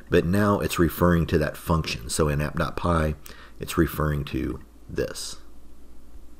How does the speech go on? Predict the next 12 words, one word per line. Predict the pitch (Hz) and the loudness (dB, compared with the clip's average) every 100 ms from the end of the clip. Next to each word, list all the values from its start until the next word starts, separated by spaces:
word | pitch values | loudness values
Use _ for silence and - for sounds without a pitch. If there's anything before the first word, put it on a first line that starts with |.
| - - - - - - - - - - - - - - - - - | -18 -20 -20 -20 -20 -20 -20 -20 -18 -18 -16 -16 -16 -16 -16 -16 0
And | 95 98 98 95 - - | 6 8 8 4 2 8
it's | 113 - | 8 10
going | 104 98 | 8 8
to | 92 | 6
pass, | - 131 110 98 - - - | 4 6 6 4 2 -2 0
uh, | 87 87 82 | 2 2 0
to | - 101 | 4 6
that | 85 85 | 6 6
U | 90 | 6
R | 82 76 | 6 4
L, | 73 78 104 - - - - - - - | 2 0 -2 -8 -20 -18 -18 -18 -18 -4
uh, | 78 78 73 | -2 0 -2